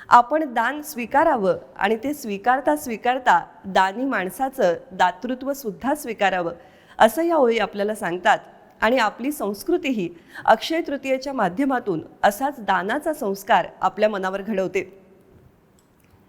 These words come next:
वर्षाच्या वेगवेगळ्या टप्प्यांवर येणारे हे साडेतीन मुहूर्त आपल्याला शुभ कार्याला प्रवृत्त करतात. अक्षय तृतीयेच्या दिवशी केलेल्या कामाचं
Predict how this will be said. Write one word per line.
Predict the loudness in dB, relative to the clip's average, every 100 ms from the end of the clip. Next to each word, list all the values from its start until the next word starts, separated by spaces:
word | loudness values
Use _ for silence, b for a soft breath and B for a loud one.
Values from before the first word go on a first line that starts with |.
| b b b b
वर्षाच्या | 4 4 4 0 2 2
वेगवेगळ्या | 2 2 -2 0 0
टप्प्यांवर | 0 0 0 -2 -2 -2
येणारे | 0 0 0 -2 -6 -2
हे | 0
साडेतीन | 2 2 2 0 -4 -6
मुहूर्त | -4 -2 0 2 0 0 B B B
आपल्याला | 4 4 -2 0 0 0
शुभ | -4 -2 0
कार्याला | 2 0 2 0 0
प्रवृत्त | 0 -2 -2 -2 -4 -2
करतात. | 0 2 0 -4 -20 -20 _ _ _ B B
अक्षय | 4 4 2 2
तृतीयेच्या | -8 -8 -6 -6
दिवशी | -6 -6 -8
केलेल्या | -4 -2 0 0
कामाचं | 2 2 0 -4 -6